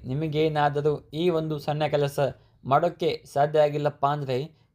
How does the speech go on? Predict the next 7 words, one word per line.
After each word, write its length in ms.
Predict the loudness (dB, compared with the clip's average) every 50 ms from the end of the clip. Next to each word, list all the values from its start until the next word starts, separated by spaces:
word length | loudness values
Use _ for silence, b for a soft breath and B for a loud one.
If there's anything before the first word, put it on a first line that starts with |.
| _ -4
ಪಂಡಿತ್ 380 | -2 -2 0 -2 -2 -4 -2
ಅಭಿನಂದನ್ 840 | 0 2 2 2 2 0 -2 -2 -2 -2 -2 0 -2 -2 0 0 0
ಭಟ್ 240 | 0 0 0 -2 -6
ಗುರೂಜಿ 640 | -4 -2 -2 -4 -4 -4 -4 -4 -4 -4 -6 -10 _ _ _ _ _ _ -6
ಇವರ 260 | -2 0 0 2 2
ಮೊಬೈಲ್ 280 | 0 2 2 2 2 2
ಸಂಖ್ಯೆ 540 | -2 -4 -4 -4 -2 -2 -2 -2 -2 -6